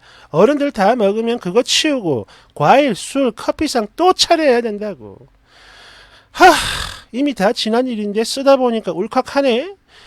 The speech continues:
팔촌까지 상 차려 먹이던 내 며느라기 시절 떠오른다. 대댓글,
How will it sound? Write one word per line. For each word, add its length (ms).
팔촌까지 720
상 300
차려 260
먹이던 680
내 200
며느라기 500
시절 280
떠오른다. 460
대댓글, 460